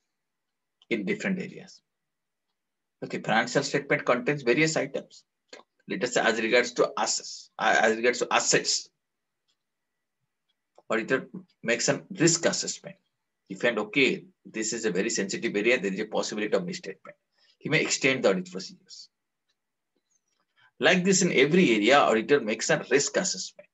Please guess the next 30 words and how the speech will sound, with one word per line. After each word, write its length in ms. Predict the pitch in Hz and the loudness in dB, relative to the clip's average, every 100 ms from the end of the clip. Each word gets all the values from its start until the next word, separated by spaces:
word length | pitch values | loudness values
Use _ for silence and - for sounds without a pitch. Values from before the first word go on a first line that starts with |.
| _ _ _ - | _ _ _ -8
Are 60 | - | -4
you 80 | |
getting? 320 | 127 180 - - _ _ _ _ _ _ - | 0 0 -2 -12 _ _ _ _ _ _ -12
He 100 | - | -12
follows 420 | - 107 131 175 | -2 2 4 4
some 160 | 165 147 | 0 0
procedure 480 | 120 - 113 139 | -2 -2 -4 -2
and 180 | 123 104 | -2 -4
makes 220 | 92 95 | -4 -4
a 60 | - | -4
risk 280 | 92 98 - | -2 -4 -4
assessment. 460 | - - - _ - - _ - - | -8 -12 -16 _ -20 -20 _ -20 -8
We 120 | 113 | -6
call 240 | - 139 | 2 4
that 220 | 143 139 139 | 4 2 0
procedure 440 | 113 - - 160 | -4 -4 -2 2
as 300 | 131 247 - _ _ _ - | 4 2 0 _ _ _ -4
risk 280 | 143 - 202 | 0 0 -2
assessment 440 | 196 185 - - | -6 -8 -10 -12
procedure. 340 | - - _ _ _ _ _ _ _ _ _ _ _ _ - - - - - | -14 -20 _ _ _ _ _ _ _ _ _ _ _ _ -20 -20 -20 -6 2
We'll 140 | 143 | 4
be 80 | 135 | 6
learning 340 | 101 101 110 | 6 4 4
that 180 | 95 95 | 2 2
in 140 | 92 | 0
detail. 260 | 90 - - _ _ _ _ _ _ _ _ _ - _ _ _ _ _ _ _ _ | -2 -6 -14 _ _ _ _ _ _ _ _ _ -20 _ _ _ _ _ _ _ _
And 200 | 135 156 - | 0 0 6
on 320 | 185 269 226 | 6 8 8
that 340 | 147 185 180 | 6 6 4
basis, 460 | 117 110 - - | 2 2 -2 -10